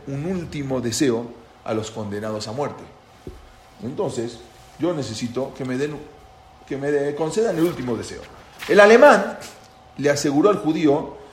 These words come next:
que él también iba a cumplir con la tradición de los países civilizados. Y le preguntó al, le preguntó al judío, "¿Cuál es tu último deseo?". Le dijo, "Una pequeña plegaria.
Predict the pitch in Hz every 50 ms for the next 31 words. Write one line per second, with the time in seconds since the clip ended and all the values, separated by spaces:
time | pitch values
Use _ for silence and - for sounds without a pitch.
0 | - - - - - - - - - 208 233 294 359 339 - 285 269 247 220 214
1 | 208 180 156 - - 185 185 180 165 151 - - 147 143 139 127 - 185 190 180
2 | 165 170 190 - - - - - - - 151 143 143 147 151 147 - 160 151 151
3 | 151 151 - 185 202 220 254 262 - - - - - - 135 135 131 - 131 120
4 | 131 135 139 127 - - 104 101 98 95 - - 85 85 82 82 - - - -
5 | 170 156 143 - 127 135 139 156 170 156 135 127 120 - - - 123 113 - 113
6 | 113 110 120 131 - - - 107 110 104 85 76 - - - - - - - -
7 | - - - - - - - - - - - - 143 135 135 135 135 139 139 -
8 | - - - 113 104 107 110 113 113 110 110 117 117 117 120 120 120 123 - 160
9 | - - - - - - - - - - - - - - - - - - - -
10 | - - - - - - - - - - - - - - - - - - - -
11 | - - - - - - - - - - 247 254 254 233 233 254 240 - - 185
12 | - 202 208 202 196 180 - 151 143 135 131 113 107 104 101 110